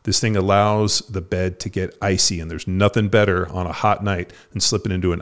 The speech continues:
icy cold bed. Now, there's a few features of this thing that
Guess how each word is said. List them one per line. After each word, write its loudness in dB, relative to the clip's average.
icy -2
cold -4
bed. -6
Now, 2
there's 2
a -4
few 2
features 2
of -2
this 0
thing -2
that 0